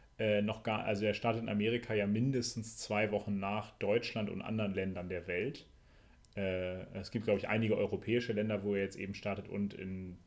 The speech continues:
Fernostasien, glaub ich, auch in manchen Ländern. Äh, und das, äh,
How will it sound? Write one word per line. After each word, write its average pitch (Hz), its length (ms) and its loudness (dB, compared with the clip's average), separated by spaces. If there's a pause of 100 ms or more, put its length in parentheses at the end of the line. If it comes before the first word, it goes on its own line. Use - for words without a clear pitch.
(120)
Fernostasien, 101 960 -2
glaub 98 160 -2
ich, 98 100 -6
auch 95 120 -4
in 101 80 -2
manchen 101 320 -2
Ländern. 98 460 0 (480)
Äh, 95 200 0
und 92 140 -4
das, - 320 -6
äh, 95 380 -4